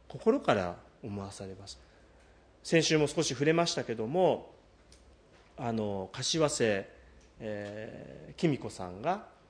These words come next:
先週、あの、皆さんの祈りに支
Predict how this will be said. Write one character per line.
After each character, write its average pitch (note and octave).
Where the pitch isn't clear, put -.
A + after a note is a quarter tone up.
先 A2+
週、 G#2
あ A2+
の、 G2+
皆 G#2+
さ G#2
ん F#2
の G2
祈 A2
り G#2+
に F#2+
支 -